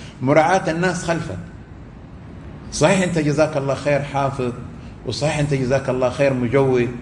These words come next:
وصحيح، لكن راعي اللي وراك. إذا أغلب اللي وراك ترى كبار في السن، ما ينفع أنك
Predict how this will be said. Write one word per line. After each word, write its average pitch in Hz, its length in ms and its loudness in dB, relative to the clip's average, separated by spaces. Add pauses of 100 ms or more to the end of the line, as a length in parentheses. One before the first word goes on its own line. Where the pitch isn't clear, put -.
(320)
وصحيح، 147 320 -4 (260)
لكن 147 100 -6 (140)
راعي 165 180 0
اللي 147 120 2
وراك. 139 460 0 (2250)
إذا 117 200 2
أغلب 160 320 2
اللي 135 120 2
وراك 139 260 4 (100)
ترى 123 160 0
كبار 147 300 2
في 120 100 -2
السن، 151 300 -2 (400)
ما 165 120 2
ينفع 160 320 2
أنك 143 300 2